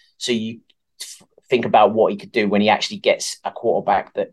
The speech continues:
is with him all year. Um,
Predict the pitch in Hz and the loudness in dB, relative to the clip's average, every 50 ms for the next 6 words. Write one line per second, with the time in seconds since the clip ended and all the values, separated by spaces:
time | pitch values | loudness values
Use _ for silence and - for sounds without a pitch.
0 | _ _ _ _ _ _ _ _ _ - 110 - - - 113 107 101 107 104 104 | _ _ _ _ _ _ _ _ _ -18 -18 -18 -10 -8 -8 -6 -6 -6 -8 -4
1 | - 123 113 107 104 104 104 117 110 107 101 95 95 - _ _ _ _ _ _ | -2 -2 -2 -2 -2 -2 0 2 4 4 4 2 0 -2 _ _ _ _ _ _
2 | _ _ _ 98 98 98 101 98 95 98 92 90 | _ _ _ 4 6 6 6 6 4 2 -2 -10